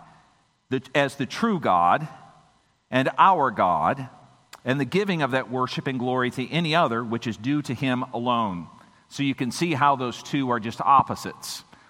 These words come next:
We're commanded to worship God and God alone as the only God and our God, and we are forbidden from worshiping anything in his place.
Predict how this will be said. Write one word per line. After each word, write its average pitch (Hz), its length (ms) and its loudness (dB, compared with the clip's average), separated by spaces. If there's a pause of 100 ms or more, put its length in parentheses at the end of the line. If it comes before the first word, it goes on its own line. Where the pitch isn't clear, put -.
We're 113 120 -2
commanded 139 480 0
to 127 60 -4
worship 135 400 -4
God 151 440 4 (400)
and 117 200 0
God 156 260 6
alone 123 440 0
as 120 120 -2
the 127 160 -2
only 214 300 2
God 120 300 4
and 131 160 -4
our 185 380 4
God, 104 500 4 (420)
and 131 140 -2
we 156 120 0
are 151 60 2
forbidden 151 680 -2 (460)
from 135 160 0
worshiping 143 440 -2
anything 135 540 -2
in 113 140 -2
his 104 180 -2
place. - 720 -6